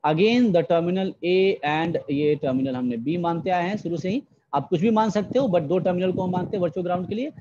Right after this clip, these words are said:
और इसके अंदर में हमेशा current जो होगी वो zero। Okay, so <clears throat> पहला step क्या होता है, इसको solve करने के लिए? तो from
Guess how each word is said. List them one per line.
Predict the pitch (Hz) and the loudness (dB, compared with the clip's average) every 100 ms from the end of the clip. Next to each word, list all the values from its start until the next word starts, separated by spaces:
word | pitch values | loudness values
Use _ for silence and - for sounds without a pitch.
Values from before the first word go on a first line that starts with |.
| _ - | _ -8
और | 214 | -6
इसके | 214 214 - | -2 -4 0
अंदर | 240 196 196 190 | 0 2 0 -2
में | 185 | -2
हमेशा | 160 156 165 | -2 -2 -4
current | 139 127 123 | -2 -2 -2
जो | 117 110 | -4 -6
होगी | 107 127 | -6 -8
वो | 160 | -8
zero। | 156 113 92 - _ - _ _ - | -10 -12 -12 -16 _ -20 _ _ -14
Okay, | 113 202 _ _ _ - | -8 -8 _ _ _ -2
so | 175 - _ - | -2 -2 _ 0
<clears throat> | |
पहला | 240 208 175 196 | 0 4 4 4
step | 202 220 | 4 2
क्या | 233 | 4
होता | 226 214 | 2 4
है, | 269 - _ - | 0 -4 _ -14
इसको | 160 185 | -6 -2
solve | 185 190 | 0 0
करने | 190 190 | 0 -2
के | 180 | 0
लिए? | 214 320 - _ - | 0 -2 -8 _ -8
तो | |
from | 143 - 285 262 | -4 0 2 0